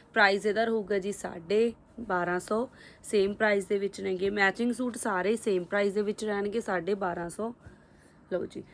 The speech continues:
ਸੈਕਿੰਡ ਕਲਰ ਇਹਦਾ ਆ ਗਿਆ ਜੀ ਮਹਿਰੂਨ। ਇਹ ਵੀ ਜਿਹੜਾ ਕਲਰ ਹੈਗਾ ਬਹੁਤ ਜ਼ਿਆਦਾ ਸੋਹਣਾ ਹੈਗਾ, ਤੁਸੀਂ ਦੇਖ ਸਕਦੇ ਹੋਗੇ। ਕਲਰ ਪ੍ਰਿੰਟ ਜਿਹੜਾ ਤੁਸੀਂ ਚੈੱਕ ਕਰ ਸਕਦੇ ਹੋਗੇ, ਇਸ ਤਰ੍ਹਾਂ ਰਹੂਗਾ। ਲਓ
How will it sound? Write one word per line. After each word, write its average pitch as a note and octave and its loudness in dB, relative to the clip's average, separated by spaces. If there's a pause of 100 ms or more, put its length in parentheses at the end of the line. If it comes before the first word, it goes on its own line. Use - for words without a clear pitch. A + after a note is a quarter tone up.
(140)
ਸੈਕਿੰਡ A#3 0
ਕਲਰ A3+ 2
ਇਹਦਾ A3 2
ਆ G#3 2
ਗਿਆ F#3+ 2
ਜੀ F#3+ -4
ਮਹਿਰੂਨ। F#3 0 (1120)
ਇਹ A#3+ -2
ਵੀ C4 0
ਜਿਹੜਾ C#4 4
ਕਲਰ G#3+ 2
ਹੈਗਾ G3 2
ਬਹੁਤ F#3+ 0
ਜ਼ਿਆਦਾ F#3 -2
ਸੋਹਣਾ F3 -6
ਹੈਗਾ, G3+ -2
ਤੁਸੀਂ G3+ -8
ਦੇਖ F3 0
ਸਕਦੇ F#3 -4
ਹੋਗੇ। G3 0 (460)
ਕਲਰ G3 4
ਪ੍ਰਿੰਟ F#3+ 0 (180)
ਜਿਹੜਾ F#3+ 2
ਤੁਸੀਂ G3 -8
ਚੈੱਕ F#3 -4
ਕਰ G#3 -2
ਸਕਦੇ G3 -4
ਹੋਗੇ, F#3+ 0
ਇਸ F#3+ -8
ਤਰ੍ਹਾਂ G3 -6
ਰਹੂਗਾ। G#3+ -2 (680)
ਲਓ F#3+ 2